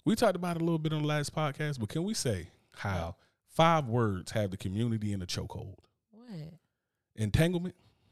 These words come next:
Speaker 1: toxicity,
Speaker 2: Oh, narcissism.
Speaker 1: narcissism.
Speaker 2: Um,
Speaker 1: What's the other one?
Speaker 2: what's the last
Speaker 1: Uh,
Speaker 2: one?
Speaker 1: damn, I
Speaker 2: Oh,
Speaker 1: forgot.
Speaker 2: I forgot.
Speaker 1: B Rabbit, hop in, <laughs> hop in.
Speaker 2: <laughs>
Speaker 1: What is it? It's, uh, toxicity,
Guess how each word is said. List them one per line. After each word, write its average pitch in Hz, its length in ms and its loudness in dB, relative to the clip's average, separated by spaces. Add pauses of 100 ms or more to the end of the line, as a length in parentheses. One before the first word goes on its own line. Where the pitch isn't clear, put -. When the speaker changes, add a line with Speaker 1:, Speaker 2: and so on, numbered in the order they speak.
(380)
Speaker 1:
toxicity, 160 640 4
Speaker 2:
Oh, 160 400 8 (420)
narcissism. 160 680 2
Speaker 1:
narcissism. 156 760 6 (560)
Speaker 2:
Um, 131 460 -8
Speaker 1:
What's 147 240 6
the 127 60 2
other 110 220 4
one? 92 120 -8 (140)
Speaker 2:
what's - 160 -16
the - 60 -10
last - 160 -2
Speaker 1:
Uh, 101 720 6
Speaker 2:
one? - 40 -6 (920)
Speaker 1:
damn, 101 320 2 (360)
I - 20 0
Speaker 2:
Oh, 107 40 2
Speaker 1:
forgot. 101 240 2
Speaker 2:
I - 40 0
forgot. - 380 -2 (440)
Speaker 1:
B 170 140 10
Rabbit, 123 320 10
hop 117 240 4
in, 82 140 -2 (140)
<laughs> 202 60 4
hop 156 220 8
in. 117 320 4 (140)
Speaker 2:
<laughs> 277 120 4
Speaker 1:
What 180 140 8
is 135 160 6
it? 135 60 4
It's, 143 100 2
uh, 113 320 2
toxicity, 170 640 2